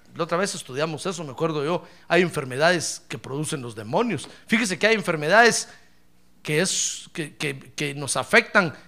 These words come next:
debido al puro desgaste de nuestro cuerpo, hermano. Pero eso es normal, pues, porque su cuerpo se va desgastando, dice la Biblia.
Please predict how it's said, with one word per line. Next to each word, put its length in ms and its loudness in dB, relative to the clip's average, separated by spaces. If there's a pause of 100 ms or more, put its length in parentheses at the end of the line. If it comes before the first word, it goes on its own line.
(280)
debido 420 0
al 120 2
puro 260 4
desgaste 880 0
de 140 -10
nuestro 340 -10
cuerpo, 400 -2
hermano. 420 -18 (1300)
Pero 180 -10
eso 160 -6
es 60 -4
normal, 440 2
pues, 460 -8 (720)
porque 180 -12
su 160 -10
cuerpo 280 4
se 120 0
va 160 2
desgastando, 760 4
dice 220 -4
la 120 0
Biblia. 560 6